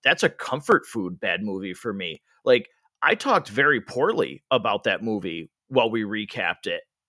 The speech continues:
But at the end of it, I said, "But for some reason, it just works for me." For some reason, I, that movie gets done, and I'm like,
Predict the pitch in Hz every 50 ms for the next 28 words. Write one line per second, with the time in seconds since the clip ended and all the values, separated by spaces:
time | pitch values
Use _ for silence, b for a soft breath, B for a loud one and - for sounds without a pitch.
0 | _ - 123 143 147 143 143 - 180 - 165 214 240 180 143 123 110 117 - -
1 | 131 117 113 110 107 - 151 - - 156 127 - - 202 202 151 123 170 226 247
2 | 190 139 113 107 113 107 b b b b b b b b b b b b _ _
3 | _ _ _ 170 - - - 156 143 123 113 113 170 196 - - - 113 101 90
4 | 85 82 71 65 64 _ _ _ - - 131 - 226 226 214 175 214 247 226 143
5 | 127 117 113 110 - _ - 113 - - 139 151 143 151 147 160 156 156 143 113
6 | 139 120 101 101 101 - 143 156 185 147 110 110 120 131 131 135 139 135 131 131
7 | 127 120 - -